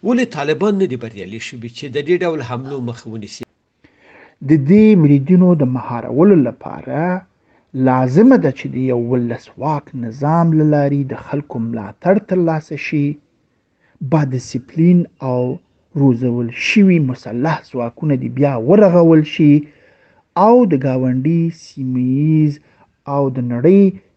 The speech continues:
Speaker 2: هیوادونو سره د ښه تعلقاتو خاصه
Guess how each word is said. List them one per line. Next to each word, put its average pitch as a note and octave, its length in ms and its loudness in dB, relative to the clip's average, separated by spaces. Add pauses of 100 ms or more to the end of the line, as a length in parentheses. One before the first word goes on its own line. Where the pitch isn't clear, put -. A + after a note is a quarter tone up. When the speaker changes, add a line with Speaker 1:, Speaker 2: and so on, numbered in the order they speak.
(140)
Speaker 2:
هیوادونو C3 540 4
سره A#2 300 -6 (280)
د A#2+ 60 -10
ښه F3 280 -2 (140)
تعلقاتو B2+ 1000 -4 (200)
خاصه G#3 880 -2